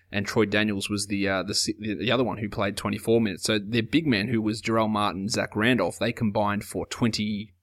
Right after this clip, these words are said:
thirty minutes, while, uh, Marc Gasol played thirty-six. So that's sixty-six minutes out of the ninety-six minutes available at those big men positions.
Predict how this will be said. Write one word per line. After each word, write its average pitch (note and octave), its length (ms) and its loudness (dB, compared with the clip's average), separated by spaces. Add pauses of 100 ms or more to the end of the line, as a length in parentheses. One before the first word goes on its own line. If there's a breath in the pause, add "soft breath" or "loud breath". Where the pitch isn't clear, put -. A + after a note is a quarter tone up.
(340)
thirty B2 300 6
minutes, D#3+ 420 0 (240)
while, G#2 400 2
uh, G2+ 200 2
Marc G#2+ 260 0
Gasol G2+ 260 -2
played F#2+ 220 -4
thirty-six. G2+ 520 -2
So G2+ 200 2 (420 loud breath)
that's - 220 -2
sixty-six C3+ 600 0
minutes A2 380 4
out G#2 160 2
of G#2 80 -2
the G2+ 80 -4
ninety-six G2+ 720 -2
minutes G2+ 240 0
available G2 440 0
at G2 100 -6
those F#2 280 -2 (340 soft breath)
big G#2+ 160 2
men G2 200 -2
positions. G#2+ 560 0